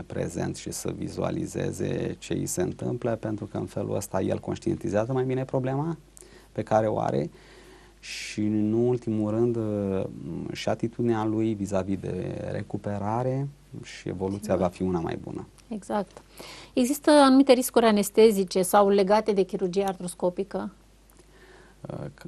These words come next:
Speaker 1: există, pentru orice intervenție chirurgicală există anumite riscuri. Sunt anumite riscuri anestezice, fără discuție,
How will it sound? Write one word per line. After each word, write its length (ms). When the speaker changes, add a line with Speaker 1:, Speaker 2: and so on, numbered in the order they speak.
Speaker 1:
există, 1120
pentru 300
orice 200
intervenție 560
chirurgicală 680
există 380
anumite 440
riscuri. 560
Sunt 160
anumite 380
riscuri 320
anestezice, 960
fără 240
discuție, 720